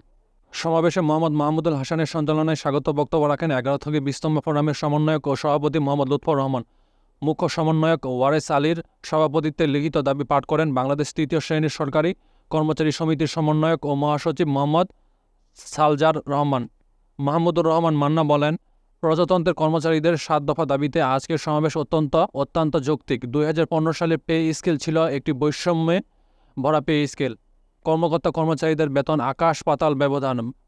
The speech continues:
বর্তমান বাজারে এই বেতন ভাতা দিয়ে কর্মচারীরা কোনোভাবেই চলতে পারেন না। আপনাদের দাবি স-, আপনাদের দাবির সঙ্গে আমরা সম্পূর্ণ একমত। আপনাদের এই দাবি বাস্তবায়নের জন্য আমরা সবাই মিলে সাধ্যমতো চেষ্টা চালিয়ে যাব।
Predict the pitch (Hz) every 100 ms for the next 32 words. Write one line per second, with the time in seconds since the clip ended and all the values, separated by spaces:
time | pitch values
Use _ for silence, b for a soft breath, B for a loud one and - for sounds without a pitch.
0 | 127 139 170 165 143 135 156 151 165 107
1 | 135 135 135 135 147 127 143 147 151 147
2 | 147 151 151 151 151 151 180 _ _ _
3 | - 170 160 147 160 143 165 147 151 147
4 | 139 135 120 - _ _ _ _ - 127
5 | 165 160 165 139 139 151 - - 127 160
6 | 151 165 139 139 160 175 165 160 143 151
7 | 135 165 151 165 160 151 165 175 - _
8 | _ 117 160 151 156 156 143 147 156 139
9 | 131 165 156 156 156 147 156 160 151 147
10 | 143 - 156 160 156 156 175 - _ _
11 | - 165 147 156 151 156 156 135 151 147
12 | 139 139 123 113